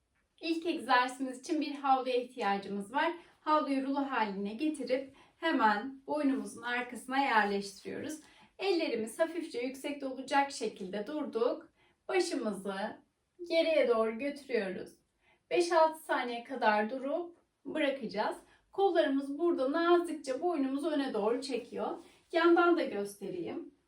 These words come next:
Boynumuzun arkasında havlumuz. Başımızı geriye aldık. Bırakıyoruz. Şu hareketi yapacağız. Hem başımız geriye gidiyor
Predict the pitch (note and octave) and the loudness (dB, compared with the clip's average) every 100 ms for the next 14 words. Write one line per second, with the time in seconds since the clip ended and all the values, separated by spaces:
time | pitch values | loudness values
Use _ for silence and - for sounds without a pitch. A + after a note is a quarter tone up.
0 | _ E4 F4+ D4+ C4+ - A#3+ B3 C4 C#4 | _ 0 2 2 0 -4 0 0 0 -4
1 | C#4 C4+ B3+ B3+ B3 B3 G#3+ G3+ F#3+ G#3+ | -8 -4 -2 0 4 4 2 -6 -6 -6
2 | A4 - _ _ _ _ _ _ _ _ | -8 -10 _ _ _ _ _ _ _ _
3 | _ _ _ _ _ - E4 E4+ D#4 D4+ | _ _ _ _ _ -2 -2 2 0 0
4 | C#4 D4+ D4+ C#4+ C4 B3+ A3+ A#3 B3 D4 | -2 -2 2 2 4 4 4 2 4 4
5 | F#4+ F#4 - _ _ _ _ _ _ _ | 2 -2 -14 _ _ _ _ _ _ _
6 | - A#3+ A#3 - G3 D3+ - _ _ _ | -2 0 0 -6 -12 -12 -16 _ _ _
7 | _ _ _ _ - F4+ D4 A3+ G3 F#3+ | _ _ _ _ -6 -2 -2 -2 -4 -8
8 | - G#3+ F3 F#3+ - F3 - _ _ _ | -12 -10 -12 -14 -18 -18 -18 _ _ _
9 | _ _ _ _ E4 E4+ F4+ F#4+ - F4+ | _ _ _ _ 2 4 4 2 0 0
10 | F#4+ F4 F#4 F#4+ F#4+ F#4+ F4+ E4+ F4+ G#4 | 0 -2 -2 -2 0 -2 -2 -4 -2 -4
11 | - | -6